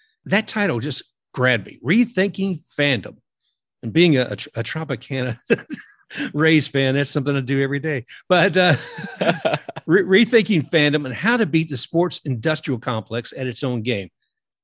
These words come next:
And being a child who, who grew up in the age of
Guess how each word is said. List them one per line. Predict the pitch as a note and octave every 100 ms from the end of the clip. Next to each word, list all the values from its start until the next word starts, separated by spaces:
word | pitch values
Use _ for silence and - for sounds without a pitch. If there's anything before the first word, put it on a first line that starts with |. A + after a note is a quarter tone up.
| _
And | D3+ D#3+ D3 A2
being | C4+ A#3+
a |
child | - F3+ D#3+ D#3
who, | C#3 - _ -
who |
grew | C3 G3
up | D#3
in | C#3
the | C#3
age | D#3
of | B2+